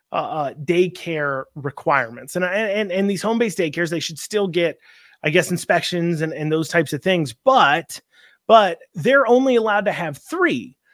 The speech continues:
But remember, if you go to, like, a full-fledged daycare, they're able to, and these are just my opinions, okay? They're just informed by, if you have opinions you disagree with what I'm saying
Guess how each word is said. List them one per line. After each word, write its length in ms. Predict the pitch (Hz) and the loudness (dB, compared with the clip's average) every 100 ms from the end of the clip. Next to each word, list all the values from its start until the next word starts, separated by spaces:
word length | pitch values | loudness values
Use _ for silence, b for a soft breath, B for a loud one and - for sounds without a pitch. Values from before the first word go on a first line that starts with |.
| _ - | _ -2
But 120 | 226 | 4
remember, 560 | 214 277 349 240 196 | 4 4 4 6 6
if 200 | 180 156 | 4 2
you 160 | 220 302 | 2 2
go 180 | 247 240 | 4 2
to, 200 | - 220 | 0 -2
like, 240 | 190 180 | 0 0
a 100 | 170 | -2
full-fledged 720 | 151 220 180 196 165 139 - 226 | -2 -4 -4 -2 -2 -2 -6 4
daycare, 640 | 269 311 - 123 87 - - _ _ _ | 4 4 -4 -8 -8 -16 -20 _ _ _
they're 400 | 151 311 320 - | -4 0 0 2
able 460 | 208 240 240 196 190 | 2 2 2 0 0
to, 160 | 185 185 | 0 0
and 120 | 320 | 2
these 160 | 403 254 | 2 2
are 60 | |
just 200 | 220 180 | 0 0
my 140 | 202 160 | 0 0
opinions, 500 | 147 135 131 131 - | -4 -6 -6 -10 -10
okay? 180 | 156 170 | -4 -2
They're 140 | 170 | 0
just 200 | 180 175 | -2 -4
informed 320 | 156 180 185 | -6 0 2
by, 180 | 170 156 | 2 0
if 180 | 151 139 | -4 -4
you 180 | 208 233 | 0 0
have 160 | 214 | 0
opinions 360 | 190 185 185 156 | -2 -2 -4 -6
you 60 | 156 | -4
disagree 400 | 175 151 170 170 | -4 0 2 2
with 100 | 156 | 2
what 100 | 143 | -2
I'm 80 | |
saying 340 | 131 160 147 | 0 0 0